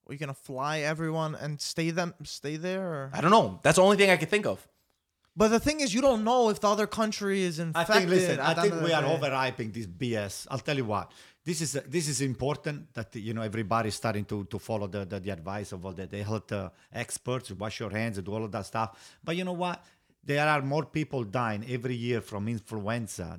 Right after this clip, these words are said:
Speaker 3: than this coronavirus. You can be cured from coronavirus if you're not an elderly person, from what I understand, with an, a compromised immune system. The kids that are unaffected by this, very rarely you see a kid coming out with, uh,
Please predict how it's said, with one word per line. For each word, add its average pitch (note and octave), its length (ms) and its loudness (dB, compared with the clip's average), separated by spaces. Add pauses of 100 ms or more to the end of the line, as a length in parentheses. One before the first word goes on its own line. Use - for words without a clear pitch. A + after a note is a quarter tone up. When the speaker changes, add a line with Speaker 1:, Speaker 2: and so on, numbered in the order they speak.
Speaker 3:
than F#2 200 -6
this G2+ 180 -6
coronavirus. F2+ 800 -8 (340)
You C#3 160 -6
can C#3+ 200 -4
be C3 100 -4
cured C3 340 -6
from G#2+ 220 -8
coronavirus G#2+ 760 -6
if G2 120 -8
you're A2+ 100 -4
not G#2 160 -2
an F#2+ 140 -6
elderly B2+ 460 -4
person, A#2+ 440 -6
from G#2+ 200 -8
what G#2 120 -6
I G2+ 140 -4
understand, G#2 480 -6 (220)
with A#2+ 160 -4
an, A#2 140 -4
a A#2+ 380 -8
compromised A2+ 540 -4
immune G#2 300 -4
system. G2 480 -8 (640)
The A2+ 100 -2
kids E3 340 0
that E3 120 -4
are D#3+ 40 -4
unaffected D#3 560 -6
by C#3+ 120 -2
this, D3 340 -6 (160)
very C3+ 280 2
rarely B2+ 380 0
you C3 100 -4
see C3 160 -8
a A#2+ 60 -4
kid B2 320 -6
coming A#2 280 -4
out A2+ 180 -6
with, A#2 220 -6
uh, G#2 260 0